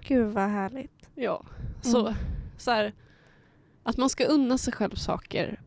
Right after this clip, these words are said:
Speaker 2: Och jag tror att det kan vara väldigt svårt ibland. Eh, och det är därför jag känner mig så upplyft nu när jag väl har lyckats. Så jag bara vill
Speaker 1: <laughs>
Speaker 2: sprida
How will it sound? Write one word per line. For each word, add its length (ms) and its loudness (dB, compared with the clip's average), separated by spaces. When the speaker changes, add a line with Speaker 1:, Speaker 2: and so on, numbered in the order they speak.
Speaker 2:
Och 80 2
jag 60 2
tror 100 0
att 40 0
det 80 -2
kan 160 2
vara 140 4
väldigt 220 -4
svårt 340 -2
ibland. 420 -8
Eh, 240 -6
och 100 -2
det 80 4
är 40 2
därför 220 0
jag 60 2
känner 180 2
mig 80 2
så 100 0
upplyft 420 2
nu 120 2
när 120 0
jag 60 -4
väl 200 0
har 60 2
lyckats. 480 -2
Så 60 -4
jag 140 2
bara 240 -2
vill 300 0
Speaker 1:
<laughs> 300 4
Speaker 2:
sprida 500 4